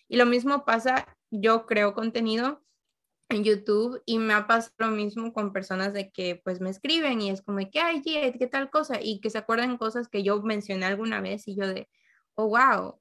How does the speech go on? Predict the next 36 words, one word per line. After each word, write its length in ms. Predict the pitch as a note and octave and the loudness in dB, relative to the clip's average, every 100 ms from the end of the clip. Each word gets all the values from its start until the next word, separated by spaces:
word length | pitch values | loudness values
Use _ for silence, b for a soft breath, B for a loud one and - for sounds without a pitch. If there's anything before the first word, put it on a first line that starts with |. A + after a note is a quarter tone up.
| _ | _
Am, 420 | A3 G#3 G3 G3 - | 4 6 4 0 4
obviamente 360 | C4 C#4 C#4 C#4 | 6 6 2 -2
yo 60 | |
soy 120 | C4 | -2
mucho 280 | A#3+ A3+ A3+ | -2 -2 -2
más 200 | A3 G#3 - | -4 -4 -8
pequeña, 280 | G3+ G3 | -4 -2
entonces 260 | G3 F#3+ F#3 | -2 -4 -6
yo 120 | F#3 | -6
sí 100 | F#3 | -4
me 140 | F#3+ F3 | -6 -4
tomo 200 | F#3 F3+ | -4 -4
el 60 | F3 | -4
tiempo 200 | F3+ - - | -8 -8 -4
para, 280 | F3 E3+ - | -4 -4 -8
pues, 200 | F3 - | -8 -4
responder 440 | A3 F#3+ F#3 F3+ | -2 -2 0 0
a 200 | F3+ F#3 _ | -2 -8 _
todo 140 | F#3+ F#3 | -4 -4
lo 140 | F3 | -4
que 100 | F#3 | -6
me 160 | F3+ F3 | -6 -10
escribe, 400 | - F#3+ G#3+ C4 - | -8 -4 -2 -2 -2
pero 320 | F#3+ F3+ - _ _ _ _ | 0 0 -4 _ _ _ _
sí, 480 | - B3+ C4 A#3+ A3 | -2 2 4 2 0
sí, 300 | B3 A#3+ - - | 0 0 -2 -6
sí 160 | G#3 C#4 | 0 4
me 140 | C#4+ | 4
pasa 380 | C4 G#3+ G#3+ F#3+ | 4 4 2 -6
eso. 140 | F#3 | -6
O 20 | G3 | -6
sea, 120 | F#3 | -2
en-, 100 | G3 | -2
esencialmente 840 | G3 G3 G3 G3 G#3 G#3 G#3+ A3+ | -4 -6 -6 -2 -2 0 -2 -2
de 140 | A#3+ A3 | -2 0
fangirl, 640 | G3 F#3+ G#3 B3 C4+ C#4 | 0 2 2 2 2 -2